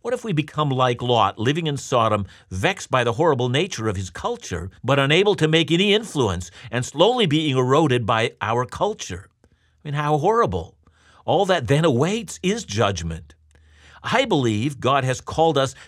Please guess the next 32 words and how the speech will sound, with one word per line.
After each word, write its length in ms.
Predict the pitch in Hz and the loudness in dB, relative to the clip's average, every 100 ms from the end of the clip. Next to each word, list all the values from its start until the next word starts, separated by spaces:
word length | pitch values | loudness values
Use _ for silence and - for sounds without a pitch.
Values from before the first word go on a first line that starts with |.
| - | -6
to 120 | 139 | -6
plead 540 | - - 190 185 180 | -6 -6 -4 -2 -2
for 240 | - 147 147 | -4 -4 -2
the 100 | 143 | 0
righteous. 760 | 131 151 160 - 87 - - - - - _ - - | 0 -2 -4 -10 -14 -16 -20 -20 -20 -20 _ -20 -6
I 100 | 165 | 0
also 360 | 175 247 - 185 | 4 2 2 0
believe 340 | 127 131 131 | 2 0 0
this 180 | 113 165 | 0 -4
passage 500 | - 151 156 139 127 | -4 -4 -2 -4 -4
is 180 | 190 208 | -2 0
a 100 | 208 | -2
call 420 | - - 127 120 - - | -2 2 4 4 0 -4
that 200 | - 147 | 0 2
everyone 400 | 185 214 240 185 | 4 2 2 2
who 140 | 160 147 | 2 0
prays 500 | 147 156 147 147 139 - - | -2 -2 2 2 0 -8 -6
must 480 | 117 180 254 - - | 2 2 2 -2 -2
ask 460 | 226 208 101 - - - | 0 0 -2 -6 -12 -8
to 120 | - - | -4 2
understand 640 | 175 233 240 - 165 165 | 2 2 -2 -2 0 0
the 80 | 135 | 0
mindset 560 | 123 127 131 127 - 104 | 0 -2 -2 -4 -4 -6
of 120 | 90 | -2
God. 380 | 95 82 71 - _ _ _ _ _ _ _ - | -2 -2 -6 -16 _ _ _ _ _ _ _ -8
We 100 | 180 | -6
should 320 | - 214 143 | 0 2 2
be 140 | 113 | 0
praying 360 | 85 117 95 90 | -2 -2 -2 -2
for 140 | - | -6
the 120 | 90 | -4
nations. 720 | 87 98 92 - 80 - - | -2 -2 -4 -8 -12 -16 -20